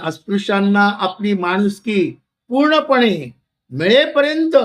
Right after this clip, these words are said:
जे बऱ्याची, वाईटाची, सुखाची, दुःखाची, संकटाची, वादळाची,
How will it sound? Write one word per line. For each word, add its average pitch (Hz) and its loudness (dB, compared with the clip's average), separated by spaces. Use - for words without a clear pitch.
जे 180 2
बऱ्याची, 196 0
वाईटाची, 214 -2
सुखाची, 214 -6
दुःखाची, 220 -4
संकटाची, 262 -2
वादळाची, 254 0